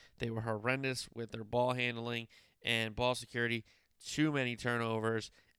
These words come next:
And when you <laughs> turn the ball over against the Warriors and they're going the other way in transition, you're lucky it's not a three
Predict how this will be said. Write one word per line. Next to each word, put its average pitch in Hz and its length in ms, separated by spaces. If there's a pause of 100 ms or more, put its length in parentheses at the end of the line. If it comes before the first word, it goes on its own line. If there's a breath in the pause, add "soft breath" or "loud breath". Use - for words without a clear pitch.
And 117 520 (380)
when 135 180
you 143 80
<laughs> 127 60
turn 170 220
the 156 80
ball 151 200
over 143 160
against 131 200
the 135 80
Warriors 131 560 (800 soft breath)
and 123 140
they're 120 80
going 139 240
the 135 100
other 135 140
way 139 300
in 127 100
transition, 123 720 (680 soft breath)
you're 127 200
lucky 135 360
it's 123 160
not 117 180
a 107 40
three 110 480